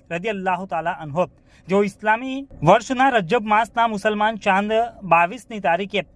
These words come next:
આફાની દુનિયાને અલવિદા કરી ગયા હતા, જેથી આ દિવસ તારીખને તેઓની યાદમાં મુસ્લિમ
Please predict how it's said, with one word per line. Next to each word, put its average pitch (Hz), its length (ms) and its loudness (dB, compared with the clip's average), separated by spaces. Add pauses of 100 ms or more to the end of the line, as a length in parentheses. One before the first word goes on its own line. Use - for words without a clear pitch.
(120)
આફાની 226 400 -2
દુનિયાને 196 420 -2 (560)
અલવિદા 220 500 0
કરી 165 220 -10
ગયા 143 160 0
હતા, 147 200 2 (200)
જેથી 190 320 -2
આ 220 160 2
દિવસ 190 320 -4
તારીખને 185 420 -6
તેઓની 156 360 -8
યાદમાં 160 420 -4
મુસ્લિમ 147 260 -16